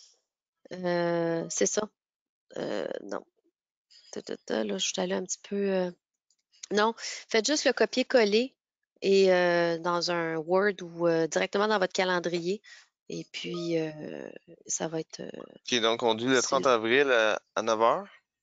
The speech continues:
Speaker 1: Oui, demain matin, neuf heures, même heure.
Speaker 2: OK. Euh, la prochaine partie, euh, est-ce que vous allez, euh, discuter de,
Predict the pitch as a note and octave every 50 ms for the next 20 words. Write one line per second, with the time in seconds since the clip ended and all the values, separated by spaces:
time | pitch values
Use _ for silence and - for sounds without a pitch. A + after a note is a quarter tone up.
0 | _ _ - A3 A#3 - - F3 G3+ G#3 G#3 G#3 G#3+ G#3+ G#3 G3+ - G#3+ G#3+ G#3+
1 | G3 F3+ F3+ E3+ - - - F3+ F3 F3+ F3+ E3 - - - _ _ _ _ _
2 | _ _ _ _ _ _ _ _ _ _ _ _ _ _ _ _ _ _ _ _
3 | _ _ _ _ _ _ _ _ _ _ _ _ _ _ _ _ _ _ _ _
4 | _ _ _ _ _ _ _ _ _ _ _ _ _ _ _ _ _ _ - -
5 | - G#2 - - _ _ _ _ _ _ _ _ _ _ - _ _ _ _ _
6 | _ _ _ _ _ _ _ _ _ _ - - G2+ G#2 G#2 G#2 G2+ G2 - -
7 | A2 - F2+ - - A2+ - E3+ F3 F3+ E3 B2+ - - - - F#3 G#3+ G#3+ D3
8 | A2+ F#2 F#2+ F#2+ F#2 G2 - - _ _ - - - - - C#3 D3 D#3+ E3 D3+
9 | C3 A2+ G#2+ G#2+ G#2+ A2+ D3 F3 E3 D3+ C#3+ B2+ A2+ A2 G#2+ G2+ G2 - - -
10 | - - D#3+ D3+ C3+ A#2 G#2+ G#2 F#2+ F#2 F#2 F2+ F2+